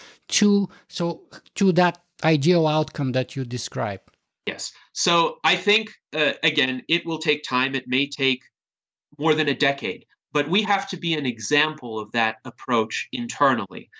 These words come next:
Speaker 2: So irrespective of the acrimony in the greater political realm,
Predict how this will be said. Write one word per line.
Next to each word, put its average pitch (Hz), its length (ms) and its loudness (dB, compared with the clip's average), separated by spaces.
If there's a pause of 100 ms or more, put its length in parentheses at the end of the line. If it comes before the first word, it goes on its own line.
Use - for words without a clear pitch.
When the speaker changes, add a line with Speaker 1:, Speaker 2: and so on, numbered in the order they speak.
(100)
Speaker 2:
So 123 460 0 (640)
irrespective 190 600 2
of 151 160 -4
the 131 220 0
acrimony 131 920 -2 (260)
in 131 460 0
the 131 100 -2
greater 143 440 0
political 120 560 -4
realm, 120 400 2